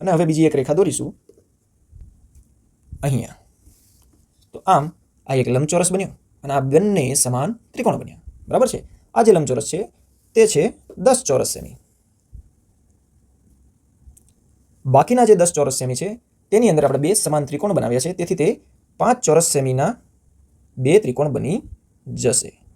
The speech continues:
સમજાઈ ગયું? તો એ નીચે છે કે લંબચોરસનું ક્ષેત્રફળ કેટલું છે?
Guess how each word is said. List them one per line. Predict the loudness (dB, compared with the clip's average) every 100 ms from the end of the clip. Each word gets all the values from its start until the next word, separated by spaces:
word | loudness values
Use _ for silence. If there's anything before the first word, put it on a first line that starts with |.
| _ _ _ _ _ _ _ _ _ _
સમજાઈ | -8 0 4
ગયું? | 4 0 -8 _ _ _ _
તો | 0
એ |
નીચે | 2 2
છે | 2 0 -2 _ -2
કે |
લંબચોરસનું | 0 2 2 2 0
ક્ષેત્રફળ | 2 2 2
કેટલું | 0 0 4
છે? | 6 4